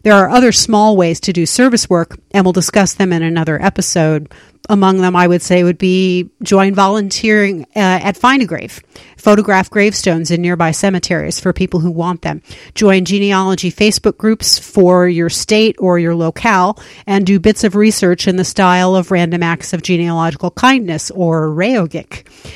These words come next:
If you speak and read more than one language,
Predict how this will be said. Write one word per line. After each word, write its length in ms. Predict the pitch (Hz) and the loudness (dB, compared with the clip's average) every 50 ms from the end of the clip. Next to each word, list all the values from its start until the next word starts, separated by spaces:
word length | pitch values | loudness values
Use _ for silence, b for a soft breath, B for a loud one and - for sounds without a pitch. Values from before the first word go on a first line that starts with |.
| B B B | B B B
If 160 | 202 208 - | -2 0 2
you 80 | 196 170 | 2 0
speak 360 | - - - 262 262 254 - | 0 2 2 2 2 2 2
and 120 | 285 247 | -2 0
read 220 | 226 226 220 202 202 | 2 2 2 2 2
more 200 | 202 202 208 202 | 2 2 2 2
than 160 | 196 196 190 | 0 0 -2
one 180 | 180 170 175 | -2 -4 -2
language, 540 | 180 196 220 247 220 185 165 160 170 - - | -2 -2 -2 -2 -2 -2 -2 -4 -4 -6 -10